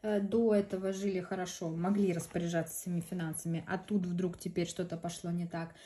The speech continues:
Или наоборот, вы всегда, допустим, были, э, в том состоянии, когда вы не очень, э, ну, умели, да, справляться с финансовой, э, частью. И вот теперь у вас есть партнер,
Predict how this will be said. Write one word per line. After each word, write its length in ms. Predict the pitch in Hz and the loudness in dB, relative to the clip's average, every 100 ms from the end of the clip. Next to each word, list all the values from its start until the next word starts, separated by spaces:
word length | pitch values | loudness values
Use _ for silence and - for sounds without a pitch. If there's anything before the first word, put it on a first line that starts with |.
| - - | -12 0
Или 180 | 208 | 2
наоборот, 640 | 180 175 170 170 214 330 - | 4 2 2 4 6 4 4
вы 260 | 208 226 | 2 2
всегда, 500 | 208 - 180 185 185 | 0 -4 -4 0 0
допустим, 600 | 180 170 170 - 170 175 | -2 -4 -8 -6 -4 -2
были, 400 | 175 180 170 160 - | -2 -2 -2 -4 -6
э, 500 | 175 170 170 160 160 160 139 _ - | -6 -4 -2 -4 -6 -8 -10 _ -12
в 180 | 175 | -10
том 200 | - 185 | -6 -4
состоянии, 480 | 170 170 185 226 294 | -4 -6 -2 0 0
когда 260 | 196 190 185 | 0 -2 -2
вы 120 | 190 | -2
не 180 | 196 208 | -2 -2
очень, 480 | 214 208 202 180 180 - - - - - | 2 2 0 -4 -4 -6 -18 -20 -20 -12
э, 200 | 196 190 | -6 -2
ну, 120 | 254 277 | 2 2
умели, 520 | 214 226 226 220 180 | 4 4 4 4 2
да, 200 | 180 247 | 0 -2
справляться 540 | - 190 185 180 175 | -2 -4 -2 -4 -6
с 80 | 175 | -12
финансовой, 720 | - 214 339 - 247 226 208 | -4 0 0 -2 0 2 2
э, 320 | - 190 185 | 0 -2 -2
частью. 560 | 175 190 175 - 170 165 - _ _ - - - - - - - - | -4 -4 -4 -4 -4 -4 -6 _ _ -20 -20 -20 -20 -20 -18 -12 -8
И 140 | - 208 | 0 2
вот 220 | 202 190 | 4 0
теперь 300 | - 190 202 | -2 0 0
у 40 | |
вас 260 | 196 180 - | 2 -2 -2
есть 280 | 208 180 - | 0 0 0
партнер, 500 | 180 - 208 294 330 | -4 0 2 4 4